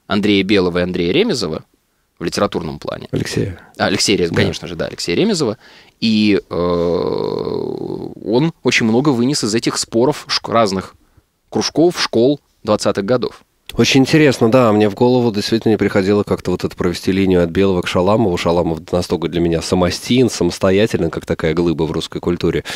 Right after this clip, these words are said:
Speaker 2: Но действительно, да, он идет из двадцатых, и, собственно, и в политических своих воззрениях, да, он наследник вот этого вот авангарда большевистского,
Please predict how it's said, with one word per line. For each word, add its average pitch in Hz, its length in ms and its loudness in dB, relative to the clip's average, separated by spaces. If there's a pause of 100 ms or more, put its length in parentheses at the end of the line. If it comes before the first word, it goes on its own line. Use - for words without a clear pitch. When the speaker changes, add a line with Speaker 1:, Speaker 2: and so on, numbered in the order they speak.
(300)
Speaker 2:
Но 117 80 -2
действительно, 107 540 0
да, 101 240 0
он 98 200 2
идет 95 200 -2
из 92 100 -2
двадцатых, 90 640 0
и, 90 140 4
собственно, 101 340 0
и - 20 2
в - 60 -4
политических 104 680 0
своих 87 320 0
воззрениях, 85 600 0
да, 104 220 2
он 87 300 2
наследник 80 580 0
вот 80 120 -2
этого 80 260 0
вот 76 120 -4
авангарда 76 840 0
большевистского, 76 840 -4